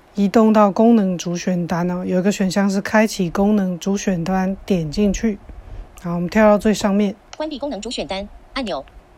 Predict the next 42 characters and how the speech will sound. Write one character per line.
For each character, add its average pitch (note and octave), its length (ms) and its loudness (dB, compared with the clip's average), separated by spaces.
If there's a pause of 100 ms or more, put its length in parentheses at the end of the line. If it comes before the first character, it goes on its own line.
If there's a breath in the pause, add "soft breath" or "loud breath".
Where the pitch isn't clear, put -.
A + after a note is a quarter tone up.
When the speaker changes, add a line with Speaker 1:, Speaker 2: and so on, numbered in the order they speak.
(380)
Speaker 1:
最 A#3+ 120 6
上 A#3 200 8
面 A3 120 6
是 G#3+ 120 -2
关 G#3+ 280 6
闭 G#3+ 160 4
功 G#3 220 2
能 F#3 180 0
主 F3+ 180 -6
选 F3 260 -4
单， D#3+ 260 -6
所 G3 180 -2
以 G3 60 2
这 F#3+ 140 0
个 G3 100 2
可 - 160 -6
以 F#3 80 -2
把 F3 100 -6
它 F3+ 100 -4
关 F#3 260 -2
掉。 F#3 180 -4 (460)
Speaker 2:
杨 A#3 120 -6
云 G#3+ 140 -10
之 C4 80 -8
您 F#3+ 140 -8
好， C#3+ 180 -8 (800)
修 E4 140 -2
改 C4+ 120 -6
个 C4 120 -8
人 F3 120 -6
资 A3 120 -10
料 F#3 220 -8 (240)
按 C4+ 100 -6
钮， E3 200 -6 (640)
登 C4 140 -4
出 A3 220 -10 (260)
按 C4+ 100 -6
钮， D#3+ 220 -6 (360)
最 D#4 120 -2
新 C#4 120 -6
消 C4 140 -6
息。 C4 220 -8